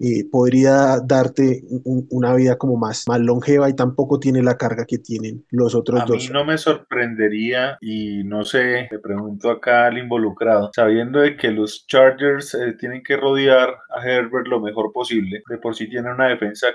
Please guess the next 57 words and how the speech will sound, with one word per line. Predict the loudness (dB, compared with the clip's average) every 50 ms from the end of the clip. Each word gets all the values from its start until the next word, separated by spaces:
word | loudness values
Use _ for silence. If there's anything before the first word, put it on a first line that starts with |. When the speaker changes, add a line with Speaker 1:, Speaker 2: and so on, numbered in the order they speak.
| -2
Speaker 2:
que | -2 -2 0 0 -2
es | -2 -4
decente, | -4 -4 -2 -2 -2 -2 -4 -8 -8 -8 -8 -8 -8 _ _ _
tirando | -6 -4 -2 -2 -2 0 2 2
a | 2
buena, | 4 4 2 2 0 -4 -6
entonces | -6 -4 -2 -2 -2 -2 -2 -2
yo | -2 -2 0
creo | 2 2 0 2
que | 2 0
ellos | -2 -2 -2 -4
tienen | -4 -4 -4 -2
que | -2 -2
apuntar | -2 -4 -4 -2 0 0 2
a | 0 2 2 0 0 0
cómo | -4 -6 -2 -2
rodear | 0 2 2 2 4 4 4 4
a | 4 2
Herbert | 2 0 0 -2 -4 -6 -6 -8
y | _ -20 -8
ganar | -4 -2 0 2 2 2 2 0
con | -6 -8 -6
Herbert. | -6 -6 -6 -8 -10 -6 _ 2
Austin | 2 2 2 2 2
Eckler | 2 2 2 2 2 4 4 2
es | 2 0
un | -2 -4
corredor | -2 -2 0 0 0 -2
muy | -2 -4 -2
bueno, | 0 0 0 0 -2 -6
me | -4 -2 -2
gusta, | 0 0 -2 -2 -2 -2 -2 -2 -2 -4 -6
me | -8 -4
gusta | -2 -2 -2 0 0 0 2
mucho, | 2 2 0 0 -2 -6 -8 -8 _ _ _
pero | -2 0 0 2 2 0
yo | 0 0 0
no | 0 0 0
creo | 2 2 4 4 4
que | 4 2 2
Eckler | 2 2 -2 -4 -4 -4
sea | -6 -6 -6 -6
un | -6 -8 -10 -6
running | -2 -2 -2 -2 -2 0
back | 2 2 4 2
titular, | 0 -6 -4 2 4 4 4 4 2 -2
y | -6 0
yo | 2 2 2 4
creo | 4 4 4 4 4
que | 4 4 4 4 4
Eckler | 4 2 2 2 2 2 0
volviendo | -4 -6 -6 -6 -6 -4 -2
a | -2
ese | 0 0 -2
rol | 0 0 0 2 2
de | 2 0
segundo | 0 0 -4 -4 -6 -10 -10 -12 -14 -16